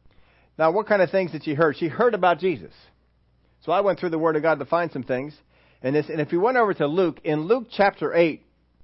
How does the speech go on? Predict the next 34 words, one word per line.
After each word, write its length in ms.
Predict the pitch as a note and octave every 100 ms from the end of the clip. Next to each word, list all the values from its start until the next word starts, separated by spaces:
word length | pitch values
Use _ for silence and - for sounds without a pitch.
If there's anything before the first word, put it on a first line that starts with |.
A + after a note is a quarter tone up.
| -
verses 360 | D3+ D3 C3+ - _
forty-three 880 | G3 G#3 G3+ E3+ E3+ F3+ D3 C#3 -
to 180 | - C#3 B2+ -
forty-eight, 640 | E3+ E3+ D#3 - D3+ D3
I 80 | A2
think 200 | G#2+ G2+
it 80 | G#2
is, 140 | G#2 - _ _ _ _ _ _ _
um, 240 | A#2 A#2 -
we 220 | - F3+ G3
have 220 | F#3 D3+
the 80 | C3
same 260 | - F3
story 380 | D3+ - D3 E2 D2 _ _ _ _ _ _ _ _ _
of 100 | A#2+
the 80 | A#2+
woman 240 | C3+ D3 C3
with 120 | B2+
the 100 | B2+
issue 200 | B2 A#2
of 100 | G2+
blood. 220 | G#2+ D#2 _ _ _ _ _ _ _ _ _ _ _ _ _ _
But 140 | A#2
if 80 | D#3+
you 60 | D3+
go 140 | G3+
to 80 | G3+
Luke 160 | F3 F#3
chapter 300 | F#3 E3 D3
six, 360 | - G3 C3+ - - _ _
verse 320 | A2+ D3 D3
seventeen, 540 | D#3+ C#3+ B2 E3 B2+ A#2 _ _ _ _ _ _ _
y'all 180 | B2 C3
know 240 | B2+ A#2+